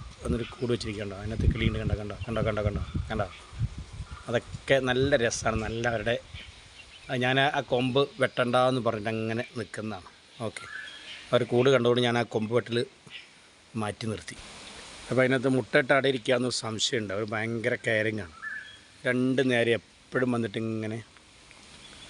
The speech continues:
ഭയങ്കര, എന്താ പറയുക, അടയിരിക്കുക, നമ്മൾ കോഴിയൊക്കെ അടയിരിക്കില്ല, മുട്ടൊക്കെ അടയിരിക്കുന്ന പോലെ തന്നെയാണ് അവരും. കണ്ടോ,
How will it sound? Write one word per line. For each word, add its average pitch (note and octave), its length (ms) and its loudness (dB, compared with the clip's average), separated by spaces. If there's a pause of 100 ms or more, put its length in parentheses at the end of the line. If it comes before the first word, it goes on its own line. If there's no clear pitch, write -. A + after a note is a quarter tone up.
(280)
ഭയങ്കര, A#2+ 480 4 (800)
എന്താ A#2+ 220 2
പറയുക, A2+ 200 0 (1400)
അടയിരിക്കുക, A#2 360 6
നമ്മൾ A#2+ 140 2 (140)
കോഴിയൊക്കെ B2 420 6
അടയിരിക്കില്ല, G#2+ 420 0
മുട്ടൊക്കെ A2 260 -4
അടയിരിക്കുന്ന A2+ 400 -2
പോലെ G#2 180 -4
തന്നെയാണ് A2 280 -2 (840)
അവരും. A#2+ 280 2
കണ്ടോ, G2+ 180 -4